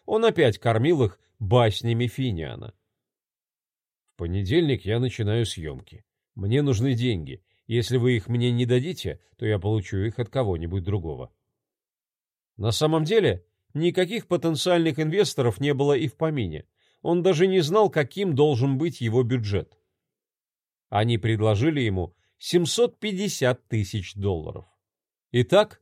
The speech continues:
в апреле тысяча девятьсот шестьдесят восьмого года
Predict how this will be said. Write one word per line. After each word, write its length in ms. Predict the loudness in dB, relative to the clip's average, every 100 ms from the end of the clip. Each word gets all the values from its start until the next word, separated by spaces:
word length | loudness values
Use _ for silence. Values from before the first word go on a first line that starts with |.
| _ -2
в 140 | 2
апреле 420 | 4 4 2 2
тысяча 460 | 0 -4 -4 -4 -2
девятьсот 480 | 0 -2 0 -2 0
шестьдесят 520 | -2 0 -2 -2 0
восьмого 460 | -2 0 -2 0
года 380 | -2 -2 -4 -6